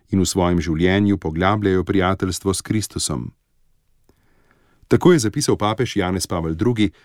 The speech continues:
v svoji okrožnici o človeškem delu, ki je izšla leta devetnajststo enainosemdeset.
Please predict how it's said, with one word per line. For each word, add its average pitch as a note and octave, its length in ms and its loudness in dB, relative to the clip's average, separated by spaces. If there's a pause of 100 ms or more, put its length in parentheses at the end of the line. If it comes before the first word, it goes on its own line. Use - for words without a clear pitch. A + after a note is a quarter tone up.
(240)
v - 40 -2
svoji G#2+ 320 2
okrožnici G#2 800 0
o E2+ 120 -2
človeškem G2 640 -2
delu, D#2+ 360 -4 (360)
ki - 120 -2
je F2+ 80 2
izšla G2 280 0
leta F#2+ 280 -2
devetnajststo G2 540 -2
enainosemdeset. F#2 1040 -2